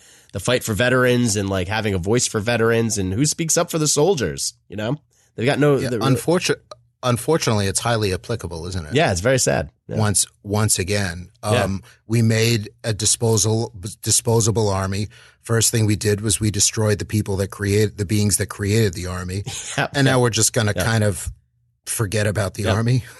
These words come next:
Speaker 1: Hey, but this week, here's Teo. Hey, Teo. <laughs> Hey, he, he goes really
Speaker 2: <laughs>
Speaker 1: fast.
Speaker 2: Yeah, exactly.
Speaker 1: <laughs> You know?
Speaker 2: And, and it's,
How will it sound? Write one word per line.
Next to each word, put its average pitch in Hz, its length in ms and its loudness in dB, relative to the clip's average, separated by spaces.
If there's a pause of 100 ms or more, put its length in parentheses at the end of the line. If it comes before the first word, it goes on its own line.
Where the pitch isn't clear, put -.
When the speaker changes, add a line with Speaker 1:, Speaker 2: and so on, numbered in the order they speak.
(160)
Speaker 1:
Hey, 208 300 2
but 220 140 0
this 302 200 0
week, 247 220 0
here's 311 240 0
Teo. 277 540 2
Hey, 285 220 0
Teo. 233 280 0 (160)
<laughs> 539 140 0
Hey, 311 140 2
he, 285 120 2 (120)
he 302 40 0
goes 285 500 0
really 269 280 0
Speaker 2:
<laughs> - 0 -
Speaker 1:
fast. - 500 0 (1200)
Speaker 2:
Yeah, 370 300 0
exactly. 311 600 0
Speaker 1:
<laughs> - 20 0
You 233 60 4
know? 247 60 2 (200)
Speaker 2:
And, - 0 - (100)
and 254 80 0
it's, - 180 -2